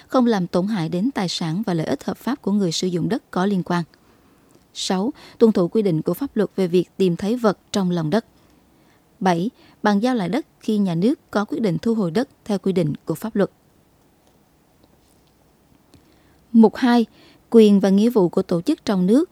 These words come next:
tổ chức tôn giáo, tổ chức tôn giáo trực thuộc sử dụng đất. Điều ba mươi hai, quyền và nghĩa vụ của tổ chức trong nước,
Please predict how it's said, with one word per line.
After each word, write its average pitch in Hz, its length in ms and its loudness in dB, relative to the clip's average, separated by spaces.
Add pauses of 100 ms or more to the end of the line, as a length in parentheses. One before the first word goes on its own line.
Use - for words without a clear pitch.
(200)
tổ 190 120 2
chức 302 220 -4
tôn 208 180 0
giáo, 190 400 -2
tổ 180 120 -2
chức 285 240 -6
tôn 214 180 -2
giáo 202 300 -4
trực - 180 -6
thuộc 190 200 -4
sử - 160 -4
dụng 185 240 -2
đất. 240 160 0 (960)
Điều 196 260 4
ba 208 160 0
mươi 214 140 2
hai, 202 280 -2 (420)
quyền 202 260 6
và 190 80 0
nghĩa 185 200 2
vụ 214 160 2
của 180 160 -2
tổ 170 160 -4
chức - 240 -6
trong 202 200 -2
nước, 269 220 2